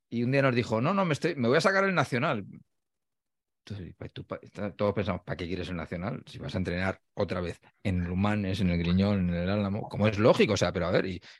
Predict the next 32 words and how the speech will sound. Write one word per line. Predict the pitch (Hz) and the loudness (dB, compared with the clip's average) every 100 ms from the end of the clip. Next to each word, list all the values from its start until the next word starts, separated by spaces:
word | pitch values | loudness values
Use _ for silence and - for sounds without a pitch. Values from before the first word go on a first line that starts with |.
| _ | _
y, | 90 - 98 | -10 -6 -2
y | |
maravilloso. | 95 92 90 117 180 - _ - - - - _ | 0 0 2 0 0 -6 _ -20 -20 -20 -20 _
Y | 110 | 0
el | 101 | 2
tío | 104 190 | 6 6
lo, | 196 - | 6 2
lo | 107 | 2
tenía | 98 110 - | 6 6 6
clarísimo, | 139 110 262 - 95 90 | 6 6 4 4 2 2
o | |
sea, | - 92 95 | 4 4 4
eh, | 98 95 98 95 - | 4 4 2 -2 -6
eh, | 98 65 67 65 | -6 -4 -4 -4
ese | - 131 | 2 6
día, | 156 254 | 6 4
o | - | 2
sea, | 131 104 | 2 2
fue | 120 226 | 0 -2
como, | - 113 | -2 -4
"Ostras, | 76 - - - | -6 -6 -6 -4
pero | - | -8
ese | 110 | -4
tío, | 120 156 - _ - - - _ - | 0 0 0 _ -20 -20 -20 _ -2
qué | - | -2
fenómeno". | 123 123 170 110 - | 2 2 0 -4 -6
Y | - | -6
claro, | - 160 117 | 2 2 2
y | 98 95 90 | -2 -4 -6
pues | 95 113 | -6 -6
eso, | 127 139 - | -4 -6 -4
eh, | 101 78 67 82 | -6 -6 -6 -10